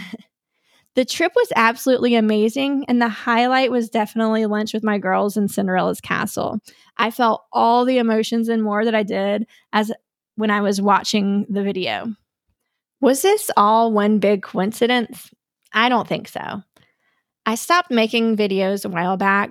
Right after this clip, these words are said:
but I've taken the concept of visualizing what I want and feeling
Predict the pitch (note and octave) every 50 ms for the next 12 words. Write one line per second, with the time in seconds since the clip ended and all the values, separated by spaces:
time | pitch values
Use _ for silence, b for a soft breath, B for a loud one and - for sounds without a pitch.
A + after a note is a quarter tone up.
0 | G#3 - G#3+ G#3+ G#3+ G3+ - - A3+ A3 - A3+ A3+ A3 - G#3 G3+ G#3 G3+ -
1 | - G#3+ G#3 G3 F#3 - - G#3 G3 G3 F#3+ F3+ A3+ A3+ G#3 G#3 G3 G3+ G#3 G3+
2 | F#3+ F#3+ G3 F#3+ G#3+ G3+ G3+ G3 F#3+ F#3+ F#3+ F#3+ F3+ F3+ F3+ F3+ G3 G#3+ A#3 -
3 | - G3+ G3 F#3+ - - - G3 G3+ G3+ G3+ G3+ G3 G3+